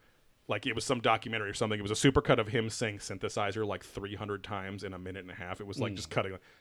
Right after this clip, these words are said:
Speaker 2: Oh,
Speaker 1: synthesizer,
Speaker 2: someone,
Speaker 1: synthesizer,
Speaker 2: did he send that
Speaker 1: synthesizer.
Speaker 2: to me?
Speaker 1: Yeah. Or, well, he sent, maybe he sent it to the Black Hole
Speaker 2: The
Speaker 1: Supply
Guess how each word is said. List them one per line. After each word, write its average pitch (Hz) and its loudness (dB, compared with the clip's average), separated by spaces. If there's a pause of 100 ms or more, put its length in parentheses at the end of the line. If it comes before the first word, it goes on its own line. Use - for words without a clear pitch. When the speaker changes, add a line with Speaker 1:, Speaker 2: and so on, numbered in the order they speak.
(120)
Speaker 2:
Oh, 180 10
Speaker 1:
synthesizer, 113 0
Speaker 2:
someone, 202 4
Speaker 1:
synthesizer, 151 0
Speaker 2:
did 117 4
he 127 2
send 190 2
that 208 0
Speaker 1:
synthesizer. - -8
Speaker 2:
to - -4
me? 233 -2
Speaker 1:
Yeah. 110 2 (260)
Or, 123 8
well, 123 10
he 127 0
sent, 110 -2 (160)
maybe 143 6
he 135 6
sent 131 2
it 123 -2
to 135 0
the 117 0
Black 107 -2
Hole 110 2
Speaker 2:
The 123 6
Speaker 1:
Supply 107 2